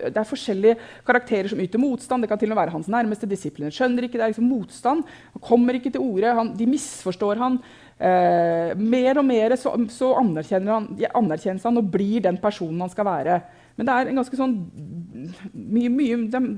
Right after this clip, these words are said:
går ikke helt glatt i den fortellingen, og det er jo sånn det er med sånne fortellende tekster. Det skal jo være et eller annet plott, og plottet er da at det er hele tiden liksom, det går ikke helt som det skal. Eh, og Gud, og Jesus da, som denne Guds sønn, er den lidende og den korsfestede og den seirende.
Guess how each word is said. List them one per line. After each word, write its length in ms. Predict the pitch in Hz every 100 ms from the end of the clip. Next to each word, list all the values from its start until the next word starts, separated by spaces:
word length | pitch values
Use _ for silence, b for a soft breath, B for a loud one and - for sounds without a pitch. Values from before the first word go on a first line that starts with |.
| 208
går 100 | 214
ikke 160 | 233 285
helt 160 | 269 220
glatt 300 | 269 - -
i 40 |
den 160 | 214 170
fortellingen, 320 | 185 160 180
og 40 | 226
det 60 |
er 80 | 226
jo 60 | 226
sånn 160 | 220
det 40 | -
er 120 | 151 175
med 120 | 214
sånne 280 | 190 185 196 B B B B -
fortellende 400 | 240 208 175 220
tekster. 320 | 240 - 233
Det 40 | 233
skal 180 | - 202
jo 60 | 240
være 200 | 185 202
et 60 |
eller 120 | 202 208
annet 100 | -
plott, 240 | 359 - 220
og 80 | -
plottet 300 | 196 190 220
er 140 | 190 190
da 60 |
at 140 | 175 202
det 40 |
er 140 | 202
hele 320 | 254 196 160 196
tiden 240 | 175 190
liksom, 200 | 185 185 -
det 120 | 196
går 120 | 185 -
ikke 160 | 254 -
helt 320 | 208 226 233
som 120 | 247
det 80 | 247
skal. 240 | 277 285 - B B B B B _
Eh, 460 | 202 196 185 185 180
og 140 | 240 254
Gud, 140 | 262
og 80 | 262
Jesus 400 | 233 220 - 294 -
da, 140 | 285
som 200 | 311 254 240
denne 160 | 208
Guds 200 | 214 226 -
sønn, 160 | 339 392
er 240 | 196 208 220
den 240 | 226 233
lidende 480 | 254 214 151 202 359 -
og 220 | - 196 214
den 100 | 226
korsfestede 680 | 247 - - - - 202 -
og 160 | 175
den 80 | 208
seirende. 800 | - - 247 175 147 147 156 185